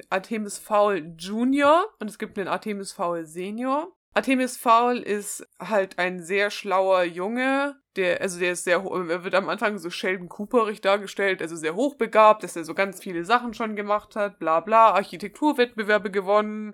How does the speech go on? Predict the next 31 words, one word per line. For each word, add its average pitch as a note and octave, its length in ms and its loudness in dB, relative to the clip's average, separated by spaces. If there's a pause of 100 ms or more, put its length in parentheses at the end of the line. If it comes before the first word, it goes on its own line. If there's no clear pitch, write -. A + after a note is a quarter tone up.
Schachmeister G#3+ 840 2
geschlagen, G3 720 0
bla. G3+ 420 2 (360)
Und, G#3 260 -4
ähm, F#3+ 320 2
sein F#3+ 200 0
Vater C4+ 680 0
bereist G#3 460 0
die F#3 60 -14
ganze F3 360 -6
Welt B3+ 240 2
irgendwie. A3+ 800 -8
Es G3+ 240 -6
wird G#3 120 -4
halt F#3+ 200 2
in-, - 160 -8
impliziert, G3 640 -8
dass G3 120 -6
der F3 140 -2
Vater G3 320 0
sehr E3+ 180 -2
reich A3 280 0
ist A3 340 -8
und F3 340 -14
sehr F#3 140 -8
viele F3 200 -10
Reichtümer F3+ 440 -4
besitzt F#3 400 -14
und F#3 160 -6
dann E3+ 160 -6
so E3 280 -8